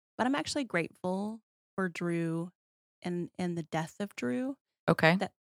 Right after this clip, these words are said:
Speaker 1: places me and him in such a great purpose.
Speaker 2: Okay.
Speaker 1: Um, so it kinda sounds funny to think that I am grateful for any sort of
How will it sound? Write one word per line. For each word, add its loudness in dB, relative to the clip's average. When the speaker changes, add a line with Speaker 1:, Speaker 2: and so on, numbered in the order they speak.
Speaker 1:
places 0
me 0
and 0
him -2
in -4
such -4
a -4
great -4
purpose. -8
Speaker 2:
Okay. 8
Speaker 1:
Um, 4
so 2
it -4
kinda -2
sounds -4
funny 2
to -4
think -6
that -2
I 0
am 0
grateful -2
for -2
any 2
sort -2
of -4